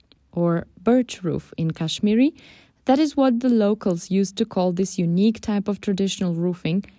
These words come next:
indigenous to Kashmir and historically built in this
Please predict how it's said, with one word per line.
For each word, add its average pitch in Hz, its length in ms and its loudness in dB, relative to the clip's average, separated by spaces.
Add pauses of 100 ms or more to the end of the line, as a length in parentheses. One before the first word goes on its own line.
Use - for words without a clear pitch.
(160)
indigenous 226 680 4
to - 100 -10
Kashmir 180 680 -4 (300)
and 196 240 0
historically 240 800 0
built 202 380 2
in 190 100 2
this 185 160 -2